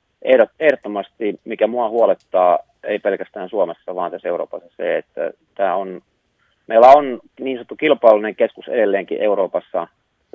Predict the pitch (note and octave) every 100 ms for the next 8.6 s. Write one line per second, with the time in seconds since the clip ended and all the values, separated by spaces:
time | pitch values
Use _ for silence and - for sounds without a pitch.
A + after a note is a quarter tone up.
0 | - G#2+ F#2+ E2+ F2+ F2 F#2+ F#2+ E2 -
1 | - F#2 - D#2+ F2 E2 F2 F2 - -
2 | F2+ F2+ D#2+ - - D#2+ - F2 - F#2
3 | - - - _ _ _ _ - G#2+ A2+
4 | G#2 - G#2 G#2 A#2 F#2+ F#2+ G#2 G2+ E2
5 | - D#2+ F2 F2 - F2+ E2 F#2 F2 F2
6 | - - F2 E2+ E2 D#2+ - F2 E2 E2
7 | - F2 D2+ - D#2 - - _ _ _
8 | _ _ _ _ - -